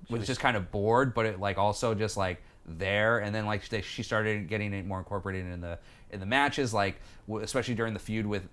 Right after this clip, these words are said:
Speaker 2: with, uh, with the Acclaimed.
Speaker 1: Mm-hmm.
Speaker 2: Uh, she was, she was being a heelish manager.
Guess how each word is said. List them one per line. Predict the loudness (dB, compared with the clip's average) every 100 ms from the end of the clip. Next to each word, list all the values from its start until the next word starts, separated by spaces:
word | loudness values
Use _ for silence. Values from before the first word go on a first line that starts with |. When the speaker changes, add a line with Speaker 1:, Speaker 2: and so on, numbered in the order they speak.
| -8
Speaker 2:
with, | -6 -4 0
uh, | 2 2 0 -4
with | -6
the | -6
Acclaimed. | -4 -2 0 -2 -4 -10
Speaker 1:
Mm-hmm. | -12 -2
Speaker 2:
Uh, | 2 4 4 0 -2 -8 -6
she | -4
was, | -4 -4
she | -4 -4
was | 0
being | -2
a | -2
heelish | 0 0 -2
manager. | -2 0 0 0 0